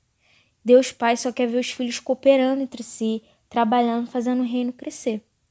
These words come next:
Assim como um pai ou uma mãe quer a casa em ordem e tudo mais. Lá em Lucas, no capítulo vinte e dois, Jesus está à mesa com seus apóstolos para a refeição da última Páscoa.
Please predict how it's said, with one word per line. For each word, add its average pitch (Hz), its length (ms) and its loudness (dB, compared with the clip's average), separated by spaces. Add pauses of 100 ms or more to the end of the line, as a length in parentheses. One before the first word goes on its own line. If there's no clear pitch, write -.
(300)
Assim 285 400 -6
como 311 220 -8
um 330 80 -10
pai 233 340 -2
ou 254 60 -4
uma 285 160 -6
mãe 254 240 -4
quer - 160 -8
a 311 60 -4
casa 269 260 -2
em 294 120 -4
ordem 247 520 -4
e 233 60 -6
tudo 262 180 -6
mais. 226 360 -10 (600)
Lá 262 160 0
em 330 60 -2
Lucas, 254 460 2
no 208 60 0
capítulo 220 440 -4
vinte 247 220 -4
e 214 80 -8
dois, 208 360 -2 (400)
Jesus 226 300 0
está 254 260 -4
à 247 60 0
mesa 233 260 2
com 233 80 -4
seus 226 240 -6
apóstolos 214 520 -6
para 226 160 -4
a 220 40 0
refeição 226 400 -6
da 226 80 -2
última 240 300 -4
Páscoa. - 500 -10